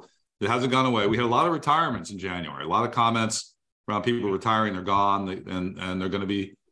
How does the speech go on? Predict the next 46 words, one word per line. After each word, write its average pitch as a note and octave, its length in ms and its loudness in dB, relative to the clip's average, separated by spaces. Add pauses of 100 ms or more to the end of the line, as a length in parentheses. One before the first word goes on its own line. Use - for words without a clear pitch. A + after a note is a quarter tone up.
(200)
backfilled, C#3+ 240 0
they're F2+ 260 -4
gonna - 20 -4
be F#2 80 0
replaced. F2 680 -2 (500)
Uh, A2 200 0
the A#2 100 0
quits F#3 260 4
rate G2 300 2 (180)
jumped A#2 240 0
back G#2+ 240 0
up G#2+ 160 0
again. F2+ 380 -2
I - 20 -4
mean, G2+ 360 -2 (400)
in, A2 440 4
uh, G#2 500 2 (380)
November, C#3 460 4
we C#3 100 2
had A#2+ 140 0
twenty-six C#3 440 0
percent B2+ 260 -2
of B2+ 60 -2
the A#2+ 120 -4
comments A2+ 420 0
were G2 240 -4 (140)
people A2 220 -2
were G2 80 0
quitting, A#2+ 340 -2 (320)
turnover, G#2 460 -2 (720)
uh, G2+ 240 2
down A#2+ 260 2
to A#2 60 0
nineteen B2 360 0
percent A2+ 260 -4
in G2 60 -6
December. G2 380 0
Again, G#2+ 360 2
that's G2 140 -8
that G#2 200 -2
point A2 240 0
that F#2+ 100 -4
you F2+ 80 -4
made, A2 240 0
Lou, F#2+ 220 2
about F2+ 480 -2